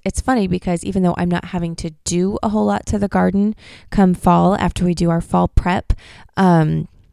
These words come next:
you know, I'm getting to rest from the garden, but actually all of the wonderful, um, work that's going on during the wintertime in the garden that you,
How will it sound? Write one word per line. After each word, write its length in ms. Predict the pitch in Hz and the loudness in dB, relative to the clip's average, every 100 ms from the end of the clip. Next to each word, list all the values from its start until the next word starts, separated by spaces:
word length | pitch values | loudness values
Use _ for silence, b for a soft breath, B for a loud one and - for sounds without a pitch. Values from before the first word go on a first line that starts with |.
| - | -4
you 80 | 196 | 4
know, 100 | 180 - | 4 4
I'm 240 | 196 240 | 2 2
getting 220 | 202 175 | 2 0
to 120 | - | 0
rest 300 | 160 165 - | -2 -4 -6
from 160 | - 170 | -4 -2
the 80 | 170 | 0
garden, 400 | 165 160 160 165 | 0 -2 -2 0
but 160 | 175 - | 0 0
actually 380 | 175 - 202 185 | -6 -4 -4 -4
all 200 | 170 170 | -2 -4
of 100 | 170 | -2
the 100 | 165 | -2
wonderful, 640 | 165 170 165 170 165 165 B B B B - | -2 -2 -2 0 0 -2 B B B B -8
um, 300 | 185 165 156 | -4 -2 -4
work 380 | 180 170 170 - | -4 0 0 -2
that's 200 | 175 - | -6 -6
going 320 | - 175 170 160 | -2 0 0 -2
on 460 | 180 170 160 160 - | 0 0 -2 -6 -4
during 260 | 175 165 | -2 0
the 60 | 160 | 0
wintertime 420 | 185 208 - 170 | 0 -2 -2 -2
in 60 | 160 | -2
the 60 | |
garden 220 | 156 156 | -2 -4
that 120 | 160 | -4
you, 120 | - | -8